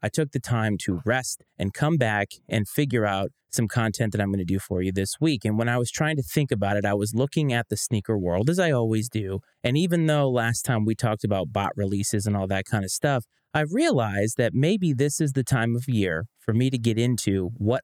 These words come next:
I have been wearing, because I do a lot of talking about other people, what they wear, other shoes that are out there, but I never really give you a glimpse into what I actually am wearing. Now, full disclosure here, I normally have a different rotation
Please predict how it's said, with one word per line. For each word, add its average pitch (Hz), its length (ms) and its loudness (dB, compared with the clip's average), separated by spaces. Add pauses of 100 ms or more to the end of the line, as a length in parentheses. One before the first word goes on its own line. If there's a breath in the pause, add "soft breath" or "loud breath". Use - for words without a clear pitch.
I 107 320 0
have 101 180 -2
been 101 220 0
wearing, 131 500 -2
because 110 260 0
I 107 140 2
do 143 240 0
a - 20 2
lot 117 220 2
of 110 80 -4
talking 117 380 0
about 101 280 2
other 131 240 0
people, 120 380 0
what 104 180 0
they 120 140 2
wear, 107 440 0 (260)
other 117 180 2
shoes 113 300 0
that 101 120 2
are 98 140 0
out 98 220 0
there, 95 160 0
but 110 120 0
I 110 80 0
never 151 360 2
really 123 320 2
give 117 280 0
you 110 160 2
a 104 60 0
glimpse 110 560 0 (220 loud breath)
into 117 240 0
what 117 260 0 (140)
I 120 240 2
actually 101 440 -2
am 104 160 0
wearing. 127 400 0
Now, 113 240 2
full 185 300 0
disclosure 147 680 0
here, 92 360 -2 (340)
I 147 160 2
normally 147 480 2
have 127 180 2
a 110 60 0
different 110 340 -2
rotation 110 560 0